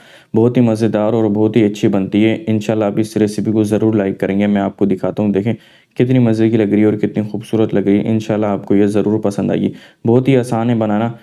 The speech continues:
बस आपने क्या करना है, आपने जो है वो छोले बॉयल करके रख लेने। मैं आगे आपको बताऊँगा कि आपने किस तरह बॉयल करना है।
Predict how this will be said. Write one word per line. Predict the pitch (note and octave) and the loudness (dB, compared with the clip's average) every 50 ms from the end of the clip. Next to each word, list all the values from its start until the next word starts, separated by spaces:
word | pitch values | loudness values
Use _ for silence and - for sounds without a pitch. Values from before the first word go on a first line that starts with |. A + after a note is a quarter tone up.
| _ _ _ A2+ | _ _ _ -4
बस | A2+ A2+ | -2 -2
आपने | A#2+ A2+ A#2+ A#2+ A#2 | -2 -2 0 0 0
क्या | A#2 A#2+ A#2 A#2 | 0 0 -2 0
करना | - A2+ A#2 B2 B2+ | -2 -2 0 0 0
है, | B2 - | 0 0
आपने | - G#2+ G#2 - A2+ A#2 A2+ | -2 -4 -2 0 0 2 2
जो | A#2 | 4
है | A2+ A#2 | 2 2
वो | A2+ A#2+ C3 B2+ B2+ | 2 2 0 0 -2
छोले | - - A#2 A2 A2+ A2+ G#2+ | -2 0 0 2 2 2 2
बॉयल | G#2+ G#2+ G#2+ A2+ | 2 0 0 0
करके | A2 A2+ A2 G#2+ A2 A2 | 0 0 -2 0 0 0
रख | G2+ G2+ G#2 | 0 0 0
लेने। | A2 A2 A#2+ C3 B2 | 0 0 2 2 2
मैं | A#2 G#2 | 2 0
आगे | G#2 G#2 G#2 A2+ A2 | 0 -2 -2 0 -2
आपको | G#2 G#2 G#2 - A2 | -2 -2 -2 -2 -2
बताऊँगा | G2+ G2 F#2 G2 G2+ A2 B2+ B2+ | -2 -2 -2 -2 -2 -2 0 0
कि | B2 | 0
आपने | G#2+ G2+ - A2 A2+ | -2 -2 -2 -4 -2
किस | A2 G#2+ G#2+ - | -2 -4 -4 -4
तरह | G2+ G2+ G2 | -4 -4 -2
बॉयल | G2+ G2 F#2+ F#2+ | -2 -2 -2 -2
करना | - E2 F#2 F#2 F#2+ | -4 -4 -4 -4 -6
है। | - | -6